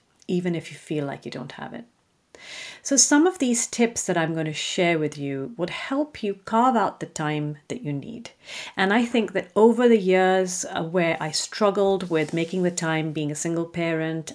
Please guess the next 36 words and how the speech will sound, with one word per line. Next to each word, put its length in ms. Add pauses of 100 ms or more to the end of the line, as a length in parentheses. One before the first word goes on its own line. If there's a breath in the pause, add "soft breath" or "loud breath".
and 320
working 380
as 120
a 40
lawyer 640 (480 loud breath)
and 640
moving 580
countries 920
and 240
all 280
of 140
those 340
very 640
big 300
things 500
that 120
happen 340
in 80
your 120
life, 460 (640 loud breath)
I 580 (380)
really 540
found 260
it 100
hard 220
to 120
make 180
the 80
time. 380
So 160
this 200
didn't 300
come 240
easy 300
to 160
me. 260